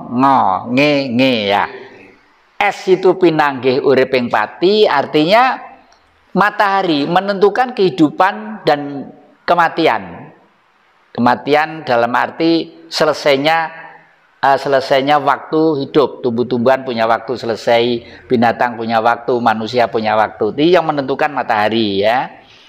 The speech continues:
Oleh karena itu dikirimlah roh. Lah, lalu sre pinanggih urip ing pati, R itu roh itu adalah sinar halus. Sinar halus. Kalau huruf ditulis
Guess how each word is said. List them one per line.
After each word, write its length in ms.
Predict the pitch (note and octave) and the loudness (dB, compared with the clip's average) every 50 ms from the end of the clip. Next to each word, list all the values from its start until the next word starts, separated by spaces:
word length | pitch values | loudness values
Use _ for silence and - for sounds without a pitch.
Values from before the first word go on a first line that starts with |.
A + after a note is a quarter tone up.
| - _ _ _ - | -20 _ _ _ 0
Oleh 160 | C#3 C#3 D3 | 2 2 2
karena 300 | C#3+ D3+ D#3 D3+ D#3 E3 | 2 2 0 0 0 -4
itu 80 | G3+ B3 | -6 -4
dikirimlah 580 | - G3 F3 - G3+ G#3+ A3 G#3+ G#3 G3+ F3+ D3+ D3+ | -2 -2 0 2 4 2 2 4 2 0 0 0 -2
roh. 400 | C#3 - D3 C3+ - - - - - - - - - | -4 2 2 2 2 0 -6 -18 -20 -20 -20 -16 -8
Lah, 200 | - - - - - - - - - _ _ _ _ _ - B2 | -6 -4 -4 -6 -8 -18 -20 -20 -20 _ _ _ _ _ -2 2
lalu 560 | A#2+ B2+ C#3 D#3+ F3+ G3 G3+ F#3+ F3 - - - - - - - - - - - - - | 2 4 6 6 6 6 4 4 0 -4 -8 -12 -14 -16 -20 -20 -20 -20 -20 -20 -20 -18
sre 580 | - - - - - C#3 D3 D3+ E3 F#3 - - - | -16 -12 -10 -2 0 2 4 4 4 2 0 2 0
pinanggih 400 | C#3 C3 C3 B2 A#2 A#2+ B2 B2 | 2 2 2 -2 0 0 0 2
urip 220 | B2 B2+ A#2+ A#2+ C3 | 2 2 2 2 0
ing 80 | B2 A2+ | -2 0
pati, 380 | B2+ C3 C3+ - E3+ F3 - - - - | 0 -2 -2 -2 -4 -4 -4 -6 -10 -4
R 200 | - F#3+ F#3+ F#3 F3+ F#3 F3+ | 0 0 0 0 0 -2 -2
itu 320 | F3+ F3 A3 A3+ G#3+ G3 | 0 4 4 6 6 4
roh 320 | F3+ F#3+ F#3+ F#3+ F3+ F3+ F3 | 2 2 4 4 4 4 2
itu 220 | F3+ F3+ A3 A#3+ | 0 2 2 4
adalah 640 | A3+ F#3 D#3+ D#3 D3+ D#3+ D3+ - - - - - - _ - | 4 4 2 0 0 0 0 -2 -14 -20 -20 -20 -20 _ -14
sinar 560 | - - A3+ A3 G3 F3+ F3 E3 D#3+ D3 - - F#2 | -8 0 2 2 4 4 4 4 2 2 -2 -4 -4
halus. 380 | A2 A#2 B2 B2 C3+ C3 A#2+ - - - - - - - - - - - _ _ _ _ _ _ _ _ _ _ _ _ _ - | -2 0 2 2 2 0 0 -2 -4 -4 -6 -6 -8 -8 -10 -14 -16 -18 _ _ _ _ _ _ _ _ _ _ _ _ _ -10
Sinar 400 | - - D#3+ C#3+ C3 C#3 C3+ B2 A2 A2+ | -2 0 2 2 4 4 2 2 2 2
halus. 480 | A#2+ B2+ D3 D#3+ D3 - - - - - - - - - _ - | 0 2 4 2 2 0 -4 -12 -14 -18 -20 -20 -20 -20 _ -4
Kalau 320 | - B2+ B2+ C3+ C3 B2+ | 0 0 2 2 0 0
huruf 400 | A#2+ A#2+ B2 C#3+ F#3 F#3 F#3+ - | 0 0 2 2 2 2 0 -4
ditulis 720 | - B2 A2 - B2+ A#2+ B2+ C#3+ C#3 - - - - - | -8 -6 -4 -2 0 2 2 2 0 -2 -12 -16 -18 -12